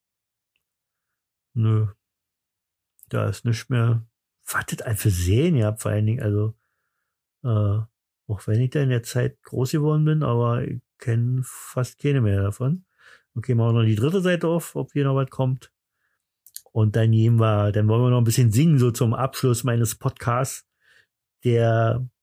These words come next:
hoffentlich heute nicht so lang ist. Ich muss gleich mal gucken, <laughs> wie weit wir da schon vorangesch-, äh, äh, vorangekommen sind.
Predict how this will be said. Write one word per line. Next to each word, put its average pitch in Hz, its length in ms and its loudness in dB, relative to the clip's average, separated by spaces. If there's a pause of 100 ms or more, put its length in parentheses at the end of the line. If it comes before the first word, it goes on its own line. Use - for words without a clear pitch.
(200)
hoffentlich 143 300 0
heute 143 200 2
nicht 139 140 2
so 143 60 0
lang 127 220 0
ist. 147 140 0
Ich 135 120 -2
muss 127 200 -2
gleich 117 240 -2
mal 131 80 0
gucken, 175 460 -2
<laughs> - 40 -8
wie 165 140 0 (120)
weit - 320 -4 (800)
wir 131 180 2
da 135 60 2
schon 131 360 0
vorangesch-, 139 1040 -2
äh, 202 120 -4
äh, 127 440 -2
vorangekommen 131 960 -4
sind. 151 280 -2